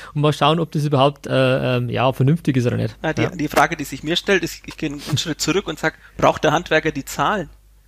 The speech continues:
Speaker 2: Reicht dem vielleicht nicht ein Daumen nach oben oder ein Daumen auf die Seite oder ein Daumen
Speaker 1: Ja,
Speaker 2: nach
Speaker 1: hast du
Speaker 2: unten?
Speaker 1: recht.
Speaker 2: Wa-, warum machst du mit den zweieinhalb Stunden Bilanzbesprechung und guckst dir Zahlen vom letzten oder vorletzten Jahr an,
Speaker 1: Ja.
Speaker 2: äh, statt mit dem zu sagen, wa-,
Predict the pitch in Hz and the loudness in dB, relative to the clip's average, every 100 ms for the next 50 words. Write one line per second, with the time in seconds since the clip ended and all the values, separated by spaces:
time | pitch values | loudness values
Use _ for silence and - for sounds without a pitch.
0 | - - 156 156 175 151 165 165 - 165 | -14 0 0 2 -2 0 2 2 0 -6
1 | - - - 143 151 208 247 208 160 196 | -6 -12 -10 0 2 4 2 0 2 0
2 | 208 202 185 175 151 165 160 - 151 143 | 0 0 0 4 2 4 -4 -4 -2 0
3 | 147 151 151 151 135 131 135 147 175 180 | 2 0 -2 -2 -2 0 0 2 4 4
4 | 147 - - - - 147 - 156 165 165 | 2 0 -20 -20 -2 0 2 0 0 -2
5 | - 165 165 165 - 160 175 170 - 180 | -2 -4 -2 -4 2 2 2 0 -2 -6
6 | 165 170 156 175 - 185 - 175 170 - | -8 -2 0 0 -2 -8 -2 -2 -4 -10
7 | - - - - 120 180 - 147 151 180 | -12 -6 -6 0 -2 -2 -4 -4 -2 -2
8 | - 165 151 - 185 180 - 156 135 131 | -4 -4 -6 0 0 0 -4 -6 0 2
9 | 151 247 - - 135 131 - 156 147 165 | 0 -4 -10 -8 -4 -4 -2 0 2 0
10 | 165 165 170 - - 151 165 160 160 151 | 0 -2 -2 -4 2 2 2 0 -2 -2